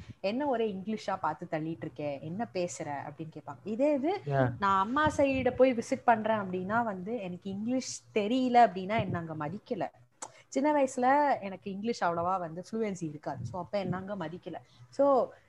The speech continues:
Speaker 1: as a person who can, you know, who's experienced both the sides, I can tell you that. ஏன்னா இந்த சைடுல வந்து அப்படியே செம்ம எஜுகேட்டட் எல்லாருமே. என் தாத்தா,
Speaker 2: Exactly.
Speaker 1: என்
Speaker 2: அதான் அந்த
Speaker 1: தாத்தாவோட
Speaker 2: ப்ரிவிலேஜே
Speaker 1: அப்பா.
Speaker 2: வந்து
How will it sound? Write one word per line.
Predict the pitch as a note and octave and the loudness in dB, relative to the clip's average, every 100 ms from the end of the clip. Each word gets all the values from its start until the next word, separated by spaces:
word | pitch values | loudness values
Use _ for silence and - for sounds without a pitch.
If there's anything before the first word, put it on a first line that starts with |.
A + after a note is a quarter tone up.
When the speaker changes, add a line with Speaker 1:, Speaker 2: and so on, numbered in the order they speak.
| - | -6
Speaker 1:
as | F#3+ F#3+ | -2 -2
a | G3 | 0
person | A3+ B3 C4+ D4 D4+ D4 - - | 4 4 4 2 0 -2 -4 0
who | A3 | 2
can, | G#3+ G3 F#3 E3+ F3+ | 2 -2 -2 -6 -6
you | F#3 | -2
know, | G#3+ G#3+ | -2 2
who's | G#3+ | 2
experienced | F#3 - - B3+ B3+ B3 B3 - E3 | 0 -4 0 2 4 4 2 -4 -4
both | E3+ G3+ - | -2 -2 -4
the | - | -2
sides, | E3+ F3+ B3+ G#3 - - | -2 0 -2 -4 -10 -6
I | F3+ | -6
can | F3+ E3+ | -4 -4
tell | E3+ | -4
you | F#3+ G3 | -2 -4
that. | D3+ | -4
ஏன்னா | E3 A3 F#4 - - _ - | -4 -6 -6 -8 -20 _ -6
இந்த | A3+ B3+ C4+ | -4 0 2
சைடுல | C#4 D#4+ D#4+ | 4 8 6
வந்து | C#4 C#4+ F4 | 6 2 2
அப்படியே | A3 G3+ C4 A#3+ | 2 2 2 0
செம்ம | A3 C4 C#4+ A3 | 0 0 -2 -2
எஜுகேட்டட் | A#3 - B3+ A3 | -4 -2 0 0
எல்லாருமே. | D#3+ D#3+ F3+ F3+ E3+ - - - - | -2 0 -2 -2 -10 -12 -20 -18 -8
என் | F3 F3 | -6 -2
தாத்தா, | F#3+ G#3+ - D#3+ | 0 0 8 10
Speaker 2:
Exactly. | D#3 C3+ | 10 8
Speaker 1:
என் | C3 D3+ | 6 10
Speaker 2:
அதான் | D3 D#3 | 12 10
அந்த | C#3+ | 10
Speaker 1:
தாத்தாவோட | C3 D3 | 10 12
Speaker 2:
ப்ரிவிலேஜே | D#3+ F#3 F3+ F3 | 12 12 12 12
Speaker 1:
அப்பா. | F3 | 12
Speaker 2:
வந்து | E3 D#3 | 12 12